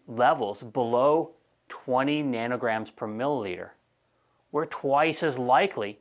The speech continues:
to have a heart attack or stroke within five years. And keep in mind that you want your vitamin D levels, you know, to be up between sixty and ninety,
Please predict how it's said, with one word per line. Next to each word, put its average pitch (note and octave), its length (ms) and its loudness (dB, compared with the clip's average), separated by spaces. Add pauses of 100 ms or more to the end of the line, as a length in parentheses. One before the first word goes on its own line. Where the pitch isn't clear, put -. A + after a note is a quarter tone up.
(160)
to C#3 80 -4
have D3 120 2
a C3+ 80 4
heart F3 240 4
attack A#2+ 340 0
or B2 60 0
stroke B2+ 400 0
within A2+ 200 -4
five A2 320 0
years. A#2+ 380 -4 (720)
And F3 120 -6
keep D4+ 220 2
in D#3 100 2
mind C#3+ 280 6
that A#2+ 80 0
you C3 100 2
want D3+ 320 4
your C3+ 120 0
vitamin C3 380 2
D C3+ 160 -2
levels, B2 520 -2 (340)
you C#3+ 80 -2
know, D3 80 2
to C#3+ 100 0
be C#3 140 4
up A3+ 240 2
between D3+ 460 -2 (100)
sixty - 520 -6
and A2+ 200 -4
ninety, A2+ 460 -6